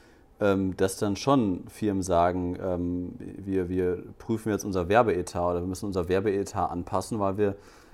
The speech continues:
weniger Umsätze machen, ne? Also wenn ich jetzt ein, äh, Textilunternehmen bin, ich muss da jetzt, wenn die jetzt, äh, hier in, äh, alles runterfahren und die machen Ausgangssperre, dann sind da mal eben wochenlang, so wie in Italien ja auch schon der Fall, sind alle Textilläden zu.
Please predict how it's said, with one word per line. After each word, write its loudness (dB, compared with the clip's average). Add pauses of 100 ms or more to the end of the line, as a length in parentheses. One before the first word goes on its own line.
(160)
weniger 2
Umsätze 0
machen, -4
ne? -4
Also -4
wenn -4
ich -8
jetzt -8
ein, -2
äh, -6
Textilunternehmen -2
bin, 2 (460)
ich -8
muss -2
da 2
jetzt, -2
wenn 0
die 0
jetzt, -4
äh, -2
hier -2
in, -4
äh, -2
alles -2
runterfahren 0
und -4
die -2
machen -4
Ausgangssperre, -2 (500)
dann -2
sind -2
da 0
mal 0
eben 2
wochenlang, 0
so -4
wie 0
in -4
Italien -2
ja -4
auch -8
schon -6
der -2
Fall, -2
sind -6
alle -2
Textilläden -4
zu. -12